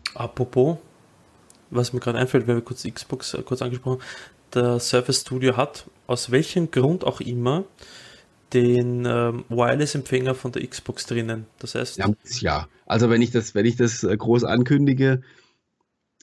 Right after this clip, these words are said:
Speaker 2: dass es jetzt die, dass, dass man das jetzt tun kann, dann darf's in Zukunft keinen Microsoft P C mehr ohne das geben.
Speaker 1: Ja.
Speaker 2: Ohne die integrierte Controller-Unterstützung.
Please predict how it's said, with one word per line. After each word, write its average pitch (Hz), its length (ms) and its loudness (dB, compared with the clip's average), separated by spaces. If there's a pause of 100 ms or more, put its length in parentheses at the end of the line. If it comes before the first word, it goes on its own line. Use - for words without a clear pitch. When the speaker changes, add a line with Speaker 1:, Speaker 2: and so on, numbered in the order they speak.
Speaker 2:
dass 110 200 -2
es 113 160 0
jetzt - 260 -2
die, 95 460 2
dass, 95 220 -2
dass 104 180 0
man 101 140 2
das 95 140 -2
jetzt - 200 0
tun 120 200 4
kann, 113 360 0 (340)
dann 92 140 2
darf's 80 260 0
in 104 80 -4
Zukunft - 380 -4
keinen 95 520 0 (160)
Microsoft 92 540 -4
P 92 160 2
C 92 240 0
mehr 87 260 0
ohne 101 200 2
das 92 240 -2
geben. 80 300 -2 (1800)
Speaker 1:
Ja. 120 120 -14 (1800)
Speaker 2:
Ohne 95 280 4
die 87 280 0
integrierte 98 480 2
Controller-Unterstützung. 90 1080 0